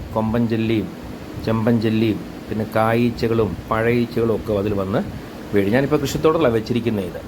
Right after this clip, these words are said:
രാത്രിയാകുമ്പോൾ കണ്ടില്ലേ, വൈകിട്ടൊരു സൂര്യൻ അസ്തമിച്ച് കഴിയുമ്പോൾ ഓട്ടോമാറ്റിക്കായിട്ട് ഈ ബൾബ് തെളിയും. എന്നിട്ട് ആ പ്രാണികളെ അതിലേക്ക് അട്രാക്റ്റ് ചെയ്ത്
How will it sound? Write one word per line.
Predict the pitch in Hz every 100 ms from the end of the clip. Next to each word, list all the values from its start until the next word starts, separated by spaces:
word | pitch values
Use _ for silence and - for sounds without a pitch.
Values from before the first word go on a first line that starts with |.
| - - - - - - - -
രാത്രിയാകുമ്പോൾ | 135 147 175 160 147 135
കണ്ടില്ലേ, | 120 101 101
വൈകിട്ടൊരു | 117 127 139 143 143 127
സൂര്യൻ | 143 156 156
അസ്തമിച്ച് | 135 147 147 147
കഴിയുമ്പോൾ | 139 135 131 131
ഓട്ടോമാറ്റിക്കായിട്ട് | 123 135 139 135 131 139 131 131 120
ഈ | 123 120
ബൾബ് | 113 113 123 120 -
തെളിയും. | 104 104 131 - - - - - - -
എന്നിട്ട് | 117 113
ആ | 117
പ്രാണികളെ | 104 113 113 117 113 113 - 110
അതിലേക്ക് | 107 107 104 110 107
അട്രാക്റ്റ് | - 113 113 113 101
ചെയ്ത് | 98